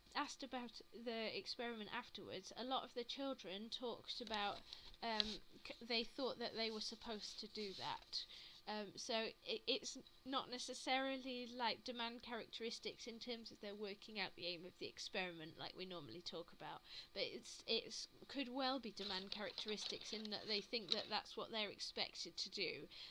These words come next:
They're watching someone do something, so they think, "Oh, that's what they want me to do." Um, and there's some quite good evidence, if you look into that,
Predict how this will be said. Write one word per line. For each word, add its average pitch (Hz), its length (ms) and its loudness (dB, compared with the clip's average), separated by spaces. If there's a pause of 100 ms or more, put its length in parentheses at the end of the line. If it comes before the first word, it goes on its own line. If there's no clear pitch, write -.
They're 220 140 4
watching 214 480 2
someone 202 340 -2
do 214 220 4
something, 180 460 0
so 196 160 -2
they 190 100 0
think, - 240 -2
"Oh, 180 160 6 (240)
that's - 300 4
what - 180 0
they 202 140 2
want 190 260 -4
me 170 80 -2
to - 180 -4
do." 117 300 -2 (580)
Um, 180 380 2
and 214 160 0
there's 190 140 2
some 214 200 0
quite - 320 2
good 190 160 0
evidence, 190 680 -4
if 185 120 -6
you 190 60 0
look 190 260 -4
into 190 280 -4
that, 160 260 0